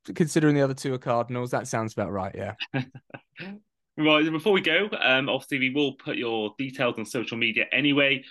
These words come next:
Speaker 2: but if you're listening to this podcast or you're watching on YouTube and you haven't got access to TikTok or Twitter,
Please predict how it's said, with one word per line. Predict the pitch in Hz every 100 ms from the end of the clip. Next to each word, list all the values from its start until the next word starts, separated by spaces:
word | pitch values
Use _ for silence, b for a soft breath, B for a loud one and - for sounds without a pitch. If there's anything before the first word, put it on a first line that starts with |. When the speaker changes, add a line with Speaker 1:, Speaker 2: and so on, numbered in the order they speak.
| B -
Speaker 2:
but | 127
if |
you're | 147
listening | 180 190 160
to |
this | 147
podcast | - 131 - 139 131 127 95
or |
you're | 107
watching | 135 127 127
on | 117
YouTube | 113 - 117
and | 113
you | 110
haven't | 143 139 127
got | 110
access | 123 - -
to | -
TikTok | 147 143 - 127 - - B B B B _ -
or | 131 139
Twitter, | - 110 117 110 123